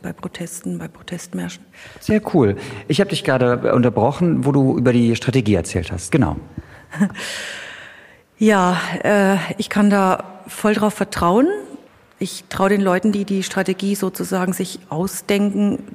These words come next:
Speaker 1: zu, dass die sich da sehr viel Gedanken machen. Und ich find's gut. Und ich find's auch sehr gut, dass wir da verschiedene Wechsel drin haben.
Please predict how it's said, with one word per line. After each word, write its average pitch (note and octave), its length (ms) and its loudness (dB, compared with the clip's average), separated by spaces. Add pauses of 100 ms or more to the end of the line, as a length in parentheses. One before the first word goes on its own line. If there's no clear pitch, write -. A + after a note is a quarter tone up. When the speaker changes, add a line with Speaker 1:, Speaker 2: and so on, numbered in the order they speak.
Speaker 1:
zu, A3+ 260 0
dass - 520 -4
die G3 120 -4
sich F#3 180 -10
da F#3+ 140 -4
sehr G3+ 100 -6
viel G3 140 -6
Gedanken G#3 680 -2
machen. G#3 680 -2 (760)
Und F#3+ 460 -4 (1000)
ich - 160 -4
find's G3+ 260 -2
gut. G#3 300 -2 (140)
Und F#3+ 120 -4
ich - 140 -10
find's G3+ 180 -2
auch F#3+ 80 -8
sehr G3+ 160 -2
gut, G3 220 -6
dass F3+ 160 -10
wir F#3 260 -4 (720)
da F3 160 -6
verschiedene F#3 400 -2
Wechsel G#3 420 0
drin A3+ 300 0
haben. A3+ 360 0